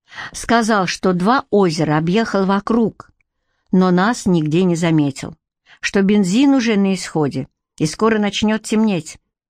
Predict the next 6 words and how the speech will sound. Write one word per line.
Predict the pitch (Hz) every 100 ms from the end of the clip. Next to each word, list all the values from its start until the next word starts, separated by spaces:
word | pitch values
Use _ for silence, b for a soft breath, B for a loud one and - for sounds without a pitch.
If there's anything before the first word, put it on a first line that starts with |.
| _ _ b b
Он | 285 302
решил | 202 196 240
вернуться | 196 180 160 185 - 180
домой. | 165 151 135 127 _ _ _ _ _ _ B B B -
Я | 269
расстроилась, | 247 220 220 208 208 190 190 -